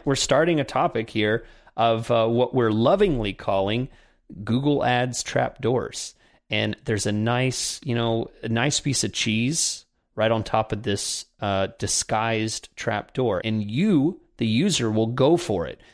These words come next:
thinking that this is the magic that I need in my campaign. This is the answer to the problem. This will get me the conversions I want. This will get me the traffic I want. I'm gonna go for it. And then the floor falls, falls out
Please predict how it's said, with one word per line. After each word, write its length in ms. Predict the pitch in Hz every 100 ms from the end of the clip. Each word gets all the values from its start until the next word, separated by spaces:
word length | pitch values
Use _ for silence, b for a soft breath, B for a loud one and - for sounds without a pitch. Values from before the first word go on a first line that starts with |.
| _
thinking 420 | - 196 175 170
that 300 | 131 120 - _ -
this 480 | 101 120 180 -
is 260 | - 139 139
the 100 | 139
magic 720 | 127 127 127 127 135 131 - -
that 160 | 113
I 120 | 113
need 480 | 113 113 117 113 113
in 160 | - 110
my 160 | 104
campaign. 600 | 101 123 113 120 113 98 95
This 220 | 143 -
is 160 | 143
the 220 | 123 120 -
answer 420 | 120 135 143 139
to 100 | 127
the 140 | 117 107
problem. 540 | - 123 131 147 143 B B B
This 200 | 143 160
will 80 | 151
get 160 | 143 147
me 80 |
the 100 | 131
conversions 680 | 123 107 98 120 151 160 156
I 100 | 151
want. 300 | 147 151 151
This 160 | 127 127
will 60 | 123
get 120 | 113
me 80 | 107
the 120 | 98
traffic 440 | - 139 147 147
I 100 | 143
want. 280 | 143 147 147 B B B
I'm 100 | 117
gonna 140 | 117
go 160 | 117 190
for 240 | 190 196
it. 80 | 180 B B
And 200 | 139 147
then 340 | 165 175 175 170 B B _ _
the 80 | -
floor 300 | 120 139 110
falls, 300 | - 92 -
falls 280 | - 101 98
out 200 | 92 -